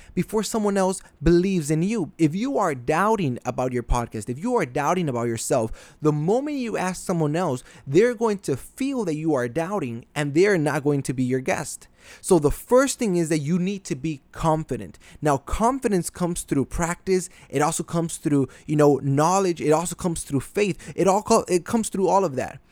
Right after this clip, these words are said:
How are you going to build that confidence?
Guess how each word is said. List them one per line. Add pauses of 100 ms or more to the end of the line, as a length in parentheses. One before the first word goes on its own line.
(260)
How
are
you
going
to
build
that
confidence?